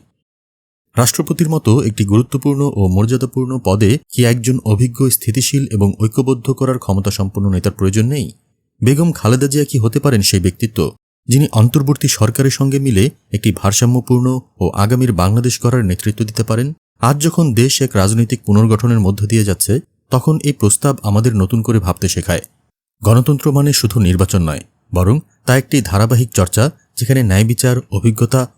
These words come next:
ও সহনশীলতা একত্রে কাজ করে। খালেদা জিয়া কি এই নতুন অধ্যায়ের জন্য প্রস্তুত?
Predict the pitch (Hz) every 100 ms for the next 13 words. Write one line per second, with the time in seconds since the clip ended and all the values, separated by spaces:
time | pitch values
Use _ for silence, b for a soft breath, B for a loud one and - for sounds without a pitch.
0 | - 92 - 104 127 - 127 113 101 -
1 | _ 110 113 135 127 107 82 - 82 -
2 | _ _ _ _ _ - 120 143 147 156
3 | - 165 123 117 98 123 - 107 98 113
4 | 123 135 131 139 - 92 -